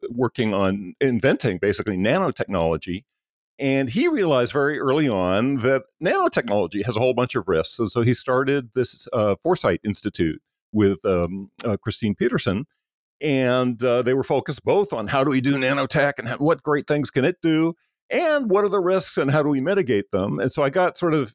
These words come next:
in that circle and, and was thinking a lot about the risks there. And one of the things I was thinking about was how do we use A I to manage the risks of nanotechnology? And, uh, early on,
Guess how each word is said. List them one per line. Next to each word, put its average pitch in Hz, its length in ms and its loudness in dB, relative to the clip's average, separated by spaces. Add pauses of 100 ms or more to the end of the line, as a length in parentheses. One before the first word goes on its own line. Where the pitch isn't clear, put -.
in 139 220 -2
that 151 320 0
circle 110 640 -2
and, 123 220 2
and 117 320 2
was 117 140 -2
thinking 180 320 0
a 113 40 0
lot 107 260 2
about 107 220 -2
the 104 80 -4
risks 107 360 -2
there. 143 320 2 (540)
And 151 320 0
one 180 180 2
of 208 60 2
the 190 60 2
things 170 140 0
I 156 60 4
was 143 100 -2
thinking - 200 -2
about 139 160 2
was 139 100 -4
how 170 180 0
do 190 80 2
we 170 100 0
use 165 200 -2
A 143 180 2
I 127 500 2
to 131 120 -2
manage 127 540 0
the 110 100 0
risks 113 420 0
of 107 300 0 (160)
nanotechnology? - 880 -4 (420)
And, 120 480 0
uh, 113 240 2
early 190 240 2
on, 160 340 0